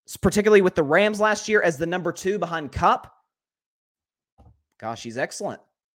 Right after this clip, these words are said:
You have the likes of Lamb and Odell taking attention away from one another, keeping the defense on their heels. And keep in mind, folks, the people that try to, uh, to, to downplay the impact that Odell Beckham Junior has on the football field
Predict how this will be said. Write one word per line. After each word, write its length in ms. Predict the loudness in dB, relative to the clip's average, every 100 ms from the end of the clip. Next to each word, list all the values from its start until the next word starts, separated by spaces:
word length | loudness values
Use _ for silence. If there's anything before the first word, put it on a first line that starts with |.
| _ _ _ _ _ _ _
You 140 | 0
have 100 | 0
the 80 | 2
likes 260 | 2 0 -4
of 140 | -6
Lamb 260 | -2 0 2
and 80 |
Odell 640 | 0 2 4 4 4 0 _
taking 380 | -2 -2 -2 -4
attention 420 | -4 -4 -4 -4
away 180 | -2 -2
from 160 | -2 -8
one 140 | -8
another, 420 | -4 -4 -4 -6 -10 _ _ _ _ _ _ _ _
keeping 280 | -6 -6 -4
the 60 |
defense 400 | -6 -6 -8 -8
on 120 | -6 -6
their 100 | -6
heels. 300 | -4 -6 -2
And 80 |
keep 160 | 2 2
in 80 | 2
mind, 240 | 0 -2
folks, 400 | 0 0 0 -12 _ _ _ _ _ _ -20 -2
the 120 | 2
people 180 | 4 2
that 100 | 2
try 200 | 4 4
to, 140 | 4
uh, 240 | 2 0 0
to, 120 | -2
to 240 | -8 -8
downplay 640 | -4 -2 0 -2 -2 -2 -2
the 120 | -4
impact 320 | -8 -4 -4
that 100 | -2
Odell 220 | -2 0
Beckham 240 | -2 -4 -6
Junior 260 | -8 -6
has 140 | -8 -8
on 20 |
the 80 | -6
football 320 | -4 -2 -4
field 300 | -2 -6 -6